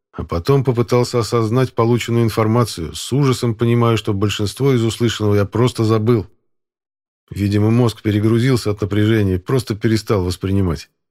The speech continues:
Но то, что я услышал, было вполне понятно. В нашей галактике уже был хаос. Сколько тысяч или миллионов лет назад, я понятия не имел. Вот только его извела под ноль раса серых.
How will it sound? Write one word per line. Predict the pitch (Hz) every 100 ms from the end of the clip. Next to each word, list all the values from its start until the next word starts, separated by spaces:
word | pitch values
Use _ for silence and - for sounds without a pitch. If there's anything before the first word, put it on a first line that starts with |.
| _ _ _ _ _ -
Но | 85
то, | 87 113 117
что | -
я | 101 110
услышал, | 104 - 120 127 107
было | 92 113 107
вполне | - 98 92 104 98
понятно. | 92 92 82 - 78 _ _ _ _ _ _ _ _ _ _ _ -
В | 78
нашей | 107 123 110
галактике | 101 101 113 107 - 92 92 -
уже | 101 98 110
был | 90 110 101
хаос. | 87 95 87 76 - - _ _ _ _ _ _ _ _
Сколько | - - 104 123 120 123
тысяч | - 139 123 120 120
или | 113
миллионов | 117 117 117 107
лет | 110 101
назад, | 113 110 104 -
я | 107
понятия | 104 98 98 110 98
не | 87 85
имел. | 80 73 - _ _ _ _ _ _
Вот | - 92
только | - 117 107
его | 123 123 123
извела | 117 127 139 139
под | 110 113 107
ноль | 117 107 101
раса | 107 - 95
серых. | - 113 76 -